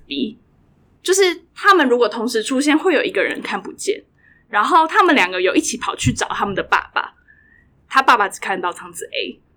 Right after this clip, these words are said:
表示当下仓子 A 是主体，仓子 B 是分身，所以仓子 B 对于他的回-，呃，童年回忆是很模糊的，因为他是分身。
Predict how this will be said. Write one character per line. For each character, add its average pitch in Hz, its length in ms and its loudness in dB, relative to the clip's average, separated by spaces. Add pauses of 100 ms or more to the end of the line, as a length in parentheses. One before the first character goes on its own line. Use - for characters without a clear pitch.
(260)
表 208 120 2
示 302 160 0
当 262 240 2
下 269 240 0
仓 226 220 -2
子 - 80 -2
A 190 180 -2
是 190 380 -4 (140)
主 175 240 -2
体， - 320 -10 (400)
仓 240 180 -2
子 220 140 -2
B 180 180 -12
是 180 340 -4
分 165 160 -6
身， - 380 -4 (380)
所 302 160 -2
以 - 20 2
仓 269 180 0
子 262 120 -2
B 214 160 -2
对 214 200 0
于 185 60 -4
他 202 160 -2
的 170 320 -2 (640)
回-， 196 320 0
呃， 180 300 -2
童 226 240 0
年 226 200 2
回 208 160 0
忆 226 80 -4
是 247 160 -6
很 208 140 -2
模 170 260 -6
糊 180 220 -6
的， 156 160 -2
因 196 80 -6
为 202 40 -10
他 190 120 -6
是 190 120 -10
分 - 220 -6
身。 - 320 -6